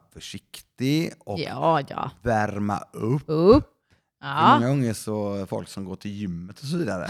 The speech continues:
Speaker 2: <laughs>
Speaker 1: värmer inte upp ofta.
Speaker 2: Nej, just det.
Speaker 1: Och då funkar inte kroppen så bra. Så i det här fallet är det viktigt
Speaker 2: Nej.
Speaker 1: med uppvärmning.
Speaker 2: Ja.
Speaker 1: Ja.
Speaker 2: Det fick vi se också. Hon
Speaker 1: Sen är det,
Speaker 2: värmde upp
Speaker 1: ja.
Speaker 2: magen
Speaker 1: Ja.
Speaker 2: och
Speaker 1: Sen är det inte så,
Speaker 2: Ja.
Speaker 1: sen är det ju, sen är det ju det att, eh,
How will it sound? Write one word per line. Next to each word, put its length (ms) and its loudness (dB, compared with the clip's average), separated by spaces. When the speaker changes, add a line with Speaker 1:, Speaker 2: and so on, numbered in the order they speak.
Speaker 2:
<laughs> 140 8
Speaker 1:
värmer 400 2
inte 200 -6
upp 180 -6
ofta. 280 -10
Speaker 2:
Nej, 320 8
just 180 -2
det. 160 4
Speaker 1:
Och 120 4
då 220 2
funkar 580 2
inte 180 -4
kroppen 300 -4
så 60 -6
bra. 300 0
Så 60 2
i 20 4
det 60 4
här 80 2
fallet 260 0
är 60 0
det 100 2
viktigt 360 -4
Speaker 2:
Nej. 180 2
Speaker 1:
med 160 -2
uppvärmning. 840 -4
Speaker 2:
Ja. 260 4
Speaker 1:
Ja. 180 -4
Speaker 2:
Det 180 -2
fick 180 -4
vi 120 -2
se 300 -2
också. 220 -2
Hon 120 -2
Speaker 1:
Sen 180 4
är 40 10
det, 80 8
Speaker 2:
värmde 140 2
upp 60 4
Speaker 1:
ja. 140 4
Speaker 2:
magen 680 6
Speaker 1:
Ja. 120 6
Speaker 2:
och 60 -6
Speaker 1:
Sen 300 6
är 60 4
det 80 4
inte 160 2
så, 120 0
Speaker 2:
Ja. 160 0
Speaker 1:
sen 220 0
är 80 2
det 60 2
ju, 520 0
sen 240 0
är 180 0
det 80 -2
ju 120 0
det 120 2
att, 260 -6
eh, 60 -4